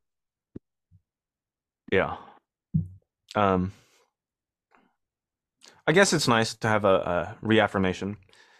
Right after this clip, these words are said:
of, uh, what City can do,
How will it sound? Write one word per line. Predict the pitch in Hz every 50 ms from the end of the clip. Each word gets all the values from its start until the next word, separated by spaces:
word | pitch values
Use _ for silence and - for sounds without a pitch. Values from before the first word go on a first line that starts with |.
| _ _ _ _ -
of, | 90 90 85 82 80 -
uh, | 80 67 60 - 101 101 _ _ _ _ _ _ _ _ _ _ _ _ -
what | 95 87 -
City | 92 87 87
can | - 87 87
do, | 87 90 101